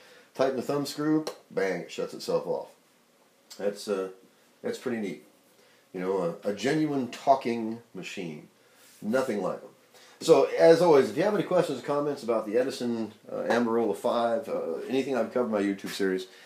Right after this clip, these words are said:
feel free to drop me an email, the victrola guy at gmail dot com. I'll be playing with this thing for the next few days, no doubt. But, uh,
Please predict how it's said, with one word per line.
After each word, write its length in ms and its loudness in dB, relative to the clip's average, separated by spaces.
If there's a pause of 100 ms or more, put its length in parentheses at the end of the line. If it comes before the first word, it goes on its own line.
feel 260 10
free 160 10
to 60 6
drop 220 12
me 60 8
an 60 10
email, 320 10
the 60 2
victrola 380 4
guy 340 0 (160)
at 280 -4
gmail 920 2
dot 320 0
com. 320 0 (320)
I'll 80 -2
be 80 4
playing 320 2
with 120 -2
this 160 -6
thing 180 -2
for 100 -6
the 100 -6
next 220 -6
few 220 -8
days, 380 -2
no 200 -4
doubt. 300 -2 (540)
But, 320 4
uh, 180 2